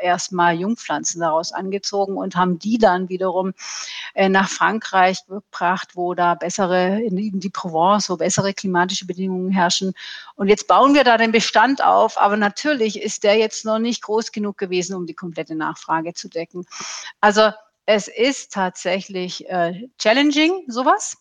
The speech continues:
Ähm, und klar, Stellschrauben zur Risikominimierung, äh, sind natürlich, dass wir möglichst mehrere Lieferanten haben, auch in unterschiedlichen Anbauregionen, sodass man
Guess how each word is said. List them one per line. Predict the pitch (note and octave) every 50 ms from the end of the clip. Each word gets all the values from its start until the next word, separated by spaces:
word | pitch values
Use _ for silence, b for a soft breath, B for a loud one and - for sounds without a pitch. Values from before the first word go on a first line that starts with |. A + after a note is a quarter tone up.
| B B B B B B B B B B B _
Ähm, | - A3+ A3+ A3+ A3+ A#3 A#3 A3+ E3+ -
und | G3+ A3+ A3+ A3+ A3 A3 G#3 - -
klar, | - - G3 F3+ F3+ F3+ F3+ E3+ E3 - _ _ _ _
Stellschrauben | - - - G#3 A#3 B3 - - G#3+ G#3 G#3 A3 A3 A3 A3 A3 G#3+ G3 F#3 _ _ _ _ _
zur | - - G3+ F#3+ F#3
Risikominimierung, | A3+ B3 A#3 B3+ A3+ - B3 A#3+ A3 A3 G#3+ A3 G#3+ G#3+ G#3+ G#3+ G3+ G3 G#3 G#3 G#3 G#3 G3+ G3
äh, | - - - F3 E3+ F#3 A3
sind | F3 F3 A3 A#3 A#3+ A#3+ A#3 G3+ F#3+ G#3 - - - - -
natürlich, | - G#3+ G#3+ G#3 G#3 G#3 G#3 G3+ G3 - - G#3+ A3 G3+
dass | G#3 G3 G#3
wir | G#3+ G3
möglichst | G3 G3 G3+ A3 A3+ - - G3 G3 G3 F3 - - -
mehrere | F#3 F3+ F#3+ A3 A#3 A#3 B3 A3+ - A3
Lieferanten | G#3+ G#3+ G#3 - G#3+ G3 F3 F3+ F3+ F#3+ - - F#3+ F#3+ G3+ G3
haben, | G3 F#3 F3+ F3 E3+ F3 F3
auch | - E3 F3 -
in | G3 G3
unterschiedlichen | - A3 A3+ A#3 A#3+ A#3+ A#3 A3+ - - G#3 G#3 G3 - - G#3 G3+ F#3 - F#3 F#3 F#3 - F#3+ E3
Anbauregionen, | D3+ F3 G3+ G#3 G#3+ G#3+ G#3+ G3 G3+ G#3 - - - G3+ G3+ G3+ G3 G3+ G#3 G3 F3+
sodass | - F3 E3+ F3+ F3+ -
man | F#3+ F3+ F3+